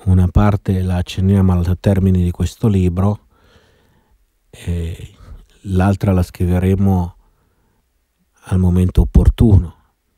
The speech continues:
Occupiamoci prima di vedere che Olindo e Rosa siano scagionati, dopodiché daremo spazio a un'altra parte dell'inchiesta, ma in questo momento non sarebbe, ehm,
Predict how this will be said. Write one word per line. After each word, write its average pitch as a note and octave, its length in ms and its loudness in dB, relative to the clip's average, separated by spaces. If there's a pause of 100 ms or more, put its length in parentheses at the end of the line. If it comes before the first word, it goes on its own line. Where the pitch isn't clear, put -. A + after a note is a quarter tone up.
(220)
Occupiamoci G2+ 800 0
prima F#2 560 0 (140)
di F#2+ 160 -10
vedere F#2 400 0
che - 140 -8
Olindo F2+ 300 0
e F#2 40 2
Rosa F#2+ 260 2
siano F2+ 280 -2
scagionati, F2+ 840 -2 (1120)
dopodiché G#2 640 0
daremo F2 600 0
spazio F#2 680 -4
a E2+ 280 -10
un'altra F#2+ 400 0
parte E2+ 380 -2
dell'inchiesta, E2 880 -6 (640)
ma G2 140 0
in F#2+ 140 2
questo A2 420 0
momento F2+ 640 0
non E2+ 200 0
sarebbe, F2 720 -2 (1000)
ehm, C#2 1040 -14